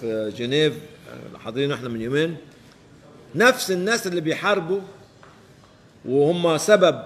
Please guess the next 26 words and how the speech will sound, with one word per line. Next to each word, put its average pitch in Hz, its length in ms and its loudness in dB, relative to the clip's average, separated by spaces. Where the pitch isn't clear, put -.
ال 131 180 -2
أربعة 143 280 2
وعشرين 156 400 -2
مليون 156 320 2
اللي 143 140 2
هم 151 100 0
عندهم 143 340 2
مجاعة، 143 500 2
هم 196 180 -4
نفس 240 260 0
الناس 214 240 0
اللي 202 100 -2
تبرعوا 214 360 4
بالفلوس 180 600 -4
وقعدنا 175 280 -4
نسقف 131 340 -8
لهم. 127 160 -4
خدت 95 180 -12
بالك؟ 190 300 4
فلا 160 180 2
تنخدعي 196 680 2
بأن 139 220 -6
العمل 175 320 -2
الإنساني 160 500 -2
ده 214 280 0
غاية، 175 420 6